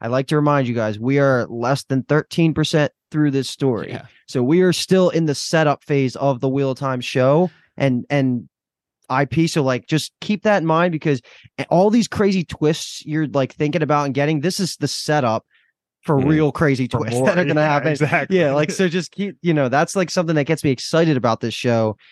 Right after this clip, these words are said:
Speaker 1: is when we do get to the later seasons, like the equivalent of Game of Thrones season six, seven, eight.
Speaker 4: S tier.
Speaker 1: <clears throat> Yeah,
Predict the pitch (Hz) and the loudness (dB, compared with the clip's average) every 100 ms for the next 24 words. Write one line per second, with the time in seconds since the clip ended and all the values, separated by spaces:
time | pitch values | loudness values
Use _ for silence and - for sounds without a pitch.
0 | _ - 127 120 131 131 107 156 143 135 | _ -4 0 2 2 0 2 2 2 0
1 | - 127 120 117 120 - 123 120 113 117 | -2 -4 0 0 -2 0 0 2 0 -2
2 | 98 123 113 - 131 123 120 127 127 123 | 0 -2 -2 -2 0 0 0 0 -2 -2
3 | 127 117 123 110 - 131 139 123 127 127 | -2 -4 -6 -8 -6 -4 -2 0 0 0
4 | 143 - _ 139 151 - 113 92 - 196 | 0 -6 _ -6 -6 -6 -12 -12 -6 -6
5 | 143 _ 180 190 - | -6 _ 0 0 -2